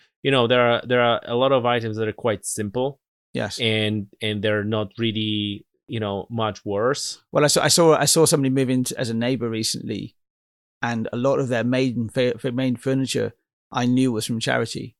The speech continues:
Speaker 2: because of the van that was been delivering it to them.
Speaker 1: Mm.
Speaker 2: And I thought that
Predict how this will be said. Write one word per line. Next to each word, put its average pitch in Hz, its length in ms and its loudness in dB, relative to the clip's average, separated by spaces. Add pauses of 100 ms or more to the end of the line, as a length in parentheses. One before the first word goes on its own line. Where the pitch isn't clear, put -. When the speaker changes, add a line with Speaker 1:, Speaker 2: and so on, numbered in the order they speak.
Speaker 2:
because 110 260 -4
of 104 140 -8
the 107 100 -4
van 113 300 0
that 98 120 -6
was - 120 -10
been 98 260 -10
delivering 107 440 -4
it 98 120 -6
to 120 160 -2
them. 110 200 -4
Speaker 1:
Mm. 95 120 -12 (520)
Speaker 2:
And 127 100 0
I 127 60 -2
thought 123 260 0 (380)
that 123 260 0